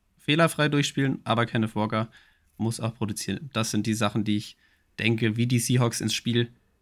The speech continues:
kommen könnten. Wobei ich das halt, wie gesagt, gegen die forty-niners Defense mit wahrscheinlich durchgehenden, ja, durchgehend Pressure, zumindest bei den,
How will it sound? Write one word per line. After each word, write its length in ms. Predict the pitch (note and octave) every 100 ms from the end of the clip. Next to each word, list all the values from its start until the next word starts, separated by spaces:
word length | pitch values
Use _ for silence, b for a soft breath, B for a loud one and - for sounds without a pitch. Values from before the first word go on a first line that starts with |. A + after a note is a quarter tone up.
| _ _
kommen 420 | _ A2+ A2 G#2+ G#2+ _ _ _ _
könnten. 440 | - A2+ A2 - - _ -
Wobei 260 | G#2 G2
ich 80 | G2
das 180 | G2+ G2
halt, 120 | G2
wie 100 | G2+
gesagt, 320 | G2+ F#2+ G2+
gegen 160 | - G2+
die 80 | G#2
forty-niners 480 | G#2 G#2 G2+ G2 -
Defense 420 | A#2+ A#2 A2 A2
mit 160 | G#2
wahrscheinlich 380 | G#2 - G#2+ G#2
durchgehenden, 640 | G#2+ A#2+ A#2 A2 A2 G#2+ - _ _ -
ja, 180 | G2+
durchgehend 500 | G2+ G#2+ A#2 A2+ G#2
Pressure, 540 | - G#2 A#2+ A2 A2 A2 -
zumindest 380 | - G#2+ G#2 -
bei 140 | G2+
den, 260 | G2+ G2+